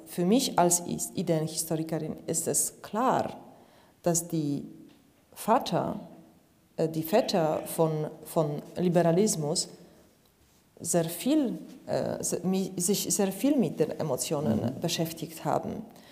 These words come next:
Speaker 1: Also ich habe schon heute den Thomas Hobbes erwähnt. Äh, der ist natürlich nicht ein Liberal, sondern ein Protoliberal, nennen wir ihn.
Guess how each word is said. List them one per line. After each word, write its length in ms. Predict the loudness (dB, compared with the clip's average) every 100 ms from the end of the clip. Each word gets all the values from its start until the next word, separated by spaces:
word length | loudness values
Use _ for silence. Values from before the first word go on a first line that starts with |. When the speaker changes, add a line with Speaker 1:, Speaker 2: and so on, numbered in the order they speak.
| -20 -20 -20 -4
Speaker 1:
Also 280 | -2 -2 -2 -8
ich 140 | -4
habe 120 | -4
schon 360 | -2 -2 -2 -2
heute 260 | -4 0 0
den 240 | 0 -2
Thomas 420 | -2 0 0 2
Hobbes 440 | 6 6 4 -2 0
erwähnt. 540 | 0 4 4 4 -2 -6 -16 -20 -20 -4
Äh, 340 | 2 4 2 0 -8 -16 -18 -2
der 160 | 2
ist 160 | 4 2
natürlich 480 | 0 0 0 0 0
nicht 220 | -2 0
ein 160 | 0 2
Liberal, 560 | 2 2 4 2 2 -2 -8
sondern 400 | -6 -2 0 0
ein 180 | -2 -4
Protoliberal, 840 | 2 4 6 6 6 6 6 4 2
nennen 320 | 2 6 6 6
wir 180 | 2
ihn. 320 | 4 0 0